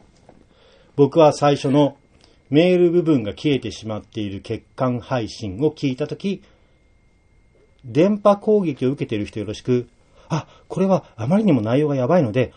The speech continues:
他の人にはわからないように、僕にだけわかるように、あえてメール部分をカットして、編集して配信したんだと勝手に思い込み、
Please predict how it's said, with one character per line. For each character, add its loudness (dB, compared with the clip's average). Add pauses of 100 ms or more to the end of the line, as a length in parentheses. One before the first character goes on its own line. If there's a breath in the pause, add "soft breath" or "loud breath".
他 0
の 2
人 -4
に 0
は -2
わ -2
か 2
ら 6
な 2
い 2
よ -2
う -4
に、 -6 (120 loud breath)
僕 2
に -2
だ 0
け -2
わ 0
か 2
る 0
よ 2
う 2
に、 -6 (120 soft breath)
あ 2
え 0
て -6
メ 0
ー 0
ル -4
部 -2
分 0
を -8 (480)
カ 2
ッ 0
ト -4
し -8
て、 -14 (160)
編 2
集 -2
し -8
て 0 (160)
配 2
信 0
し -4
た 4
ん -2
だ -10 (220)
と -2
勝 -8
手 -6
に 2
思 2
い -2
込 -4
み、 0